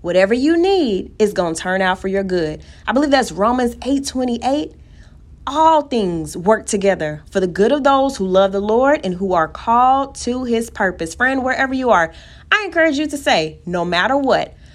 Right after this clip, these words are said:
I'm going to trust in you, Lord. No matter what, I'm going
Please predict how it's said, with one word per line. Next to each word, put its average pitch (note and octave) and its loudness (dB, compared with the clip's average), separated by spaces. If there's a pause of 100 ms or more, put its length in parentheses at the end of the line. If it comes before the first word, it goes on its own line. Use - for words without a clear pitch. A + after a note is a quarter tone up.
(200)
I'm E4 0 (160)
going F3+ 0 (180)
to E3 -6
trust A#3+ -6
in G#3 -6
you, G3 -6
Lord. F#3+ -6 (300)
No F#3+ 0
matter B3 2
what, D4+ 2 (400)
I'm E4 -2
going F#3+ -2